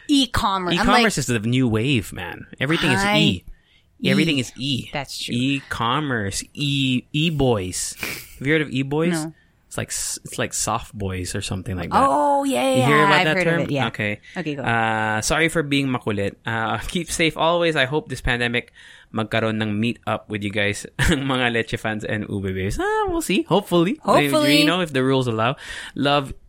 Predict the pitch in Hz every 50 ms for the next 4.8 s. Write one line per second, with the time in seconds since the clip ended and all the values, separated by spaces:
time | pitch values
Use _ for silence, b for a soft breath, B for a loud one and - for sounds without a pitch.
0 | - 139 170 220 208 208 190 180 175 180 208 226 208 - - - 214 208 165 147
1 | 160 165 165 - - - - - - - - 131 127 127 123 120 123 131 139 139
2 | 147 160 160 - - - 120 131 131 135 135 135 135 135 135 127 127 127 127 -
3 | 131 131 113 104 107 117 120 120 123 117 - 113 117 117 113 113 113 107 - -
4 | - - 98 107 104 107 104 101 98 98 95 95 95 - 101